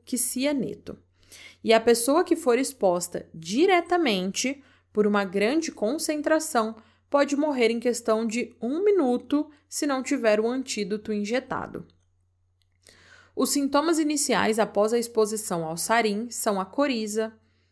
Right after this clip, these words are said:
sensação de aperto no peito e constrição das pupilas. Logo depois, a vítima tem dificuldade em respirar,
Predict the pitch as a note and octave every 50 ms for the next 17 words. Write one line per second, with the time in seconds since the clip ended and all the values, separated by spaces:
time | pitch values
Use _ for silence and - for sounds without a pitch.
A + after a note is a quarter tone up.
0 | _ _ - - B3+ A3+ A#3 A#3 B3 A#3 A#3 - B3+ C4+ C4+ C#4 C4+ C4+ - G#3+
1 | G#3 G#3 - G#3+ A3+ A#3 - - A3 G3+ G3 G#3 G#3 G#3 - A#3+ A#3+ - _ _
2 | _ _ - C4+ C4+ C4+ - - C#4+ C#4 D#4 D#4+ - - - E4 D4+ - - -
3 | A#3 A3 A3+ A3+ A#3 A#3 A#3 - - C#4+ C#4 - - C#3 C#3+ C#3 - - - -
4 | - - _ _ _ _ _ _ - _ _ _ - - G3 G3+ A3+ C#4 D4 D#4
5 | C4 D4+ D4 D4 - G3+ G3 F#3+ G3+ - - - - - - F#3 F#3+ E3+ F#3 F#3+
6 | F3+ - G3 F3 F3+ F#3 F3+ E3+ E3+ F3 E3+ - F3 E3 - F3 D#3+ F3 F3+ G3+
7 | G#3+ A#3+ B3+ A#3 G3+ G3+ F#3 - - - D#3+ F3+ F#3+ F3 E3+ F3 F3+ -